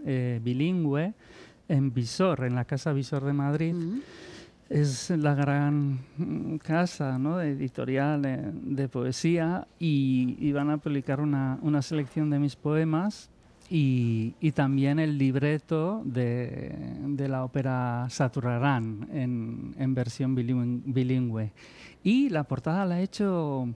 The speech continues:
Speaker 1: Spencer Ostrander, que es un, es, que es un amigo de aquí, de, de,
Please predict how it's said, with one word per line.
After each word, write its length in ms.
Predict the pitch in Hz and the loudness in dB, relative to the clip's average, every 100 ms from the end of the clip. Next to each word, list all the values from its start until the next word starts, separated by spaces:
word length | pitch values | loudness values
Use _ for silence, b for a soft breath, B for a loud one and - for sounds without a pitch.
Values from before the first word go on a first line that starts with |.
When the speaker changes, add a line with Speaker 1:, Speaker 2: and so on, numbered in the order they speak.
| - B B B - - 156 | -10 B B B -20 -6 -2
Speaker 1:
Spencer 520 | 143 151 165 - 165 | 0 0 0 0 -2
Ostrander, 640 | 135 - 196 247 160 131 - | -4 -2 2 2 2 0 -2
que 80 | |
es 120 | 147 175 | -2 0
un, 340 | 170 160 - | 0 0 -4
es, 300 | - 156 156 | -4 -4 -4
que 100 | - | -4
es 80 | 151 | -2
un 100 | 165 | 0
amigo 340 | 160 165 165 156 | 0 0 0 0
de 100 | 143 | 0
aquí, 380 | 135 - 220 220 | -2 -2 -2 0
de, 420 | 147 139 135 - - | 0 0 -2 -4 -8
de, 920 | 143 139 135 135 131 131 131 131 | -6 -2 -2 -2 -2 -2 -2 -4